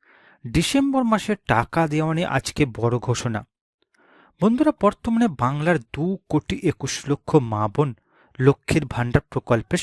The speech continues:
সুবিধা পাচ্ছে। প্রতি মাসে মা বোনদের ব্যাংক অ্যাকাউন্টে এক হাজার ও এক হাজার দুশো টাকা করে দিচ্ছে রাজ্যের অর্থ দপ্তর।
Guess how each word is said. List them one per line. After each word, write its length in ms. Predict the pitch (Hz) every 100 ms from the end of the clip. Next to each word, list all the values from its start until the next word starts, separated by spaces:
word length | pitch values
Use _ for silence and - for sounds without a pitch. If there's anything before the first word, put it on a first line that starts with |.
| -
সুবিধা 340 | - 123 120 117
পাচ্ছে। 360 | 107 101 - 117 107 _ _ _ _ _ _ _ _ -
প্রতি 340 | 220 - 302 285
মাসে 300 | 180 165 202 180 131
মা 120 | 131
বোনদের 380 | 139 135 143 151 120
ব্যাংক 240 | 107 123 -
অ্যাকাউন্টে 500 | 135 - 135 131 160 143 110
এক 80 | -
হাজার 340 | 123 - 151 - _
ও 40 | 127
এক 180 | 120 110 -
হাজার 240 | 127 127 113
দুশো 200 | 139 156
টাকা 240 | 135 143 127
করে 140 | 135 123
দিচ্ছে 340 | 131 - - 202 - - - -
রাজ্যের 420 | 120 110 - 185
অর্থ 320 | 190 127 - 135
দপ্তর। 440 | 117 110 - 120